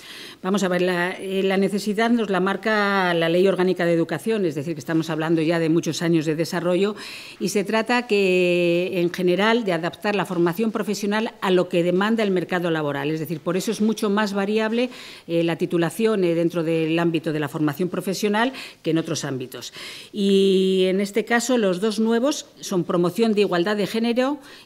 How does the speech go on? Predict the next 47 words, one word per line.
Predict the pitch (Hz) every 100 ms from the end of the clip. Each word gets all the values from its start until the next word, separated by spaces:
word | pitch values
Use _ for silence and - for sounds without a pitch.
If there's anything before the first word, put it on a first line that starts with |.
| _
que | 156 147
es, | -
eh, | 160 151 -
uno | 175 175
de | 214
ellos, | 247 262
y | 185
el | 175
otro | 208 226
es | 233 262 -
videodisc | 175 185 185 175 165
jockey | 196 220 254
y | 220 160
sonido. | 160 151 135 123 - - - -
El | 165
de | 170
promoción | 175 175 170 202
de | 190
igualdad | 180 175 180
de | 170
género | 190 196 208 208
creo | 160
que | 156
está | - 156
claro, | 196 208 247
que | 165
además | 147 147
saben | 151 156
ustedes | 151 - 185 208 -
que | 143
muchas | 143 147 135
empresas | 147 131 151 135 165 139
que | 165
tienen | 156 151 151
un | 151 151
alto | 147 147
número | 156 151
de | 151
trabajadores | 147 135 151 156 139
tienen | 160 151
una | 143
obligación | 143 143 139 139 165 147
de | 143
tener | 151 151
agentes | 135 160 147 139
de |
igualdad, | 165 175 180 240